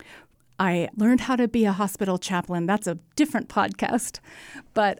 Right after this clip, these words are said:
I found myself in this narrative-rich environment because chaplains get to spend time with people's stories in ways that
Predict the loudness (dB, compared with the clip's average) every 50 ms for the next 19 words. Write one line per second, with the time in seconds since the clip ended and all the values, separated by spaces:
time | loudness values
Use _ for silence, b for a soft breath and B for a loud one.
0 | -4 0 0 0 0 0 0 2 4 6 6 4 2 0 -2 -2 -2 -2 -2 -2
1 | -2 -2 0 0 0 -2 -2 -4 -6 -8 _ -4 0 0 2 2 2 2 0 0
2 | -2 -4 -4 -2 -2 -2 -2 -4 -8 -4 -2 -2 -2 -2 -4 -6 -8 -8 -8 -10
3 | -14 -20 _ _ _ _ _ _ -4 -2 -2 -2 -2 -2 -2 -2 -2 0 0 0
4 | -2 -2 -4 -8 -12 -14 -16 -16 _ _ _ b b b b b b b b b
5 | b b b b b b _ -4 -4 -2 -2 0 -2 0 0 -2 -4 -4 -6 -6
6 | -6 -8 -10 -10 -8 -6 -2 0 2 2 4 4 2 2 0 -2 -4 -6 -10 _
7 | _ _ _ _ _ _ _ _ -6 -6 -6 -4 -4 -4 -2 -2 -2 -4 -4 -2
8 | -2 2 4 4 4 4 2 -4 -12 -10 -8 -4 -2 -2 0 0 0 0 -2 -2
9 | -6 -8 _ _ -6 -2 -2 -2 -2 -4 -6 -6 -6 -4 -2 -2 -2 0 -2 -2
10 | -2 -2 -2 -2 0 0 0 0 -2 -2 -4 -6 -6 -2 0 0 2 2 2 2
11 | 0 0 0 -2 -2 -2 -2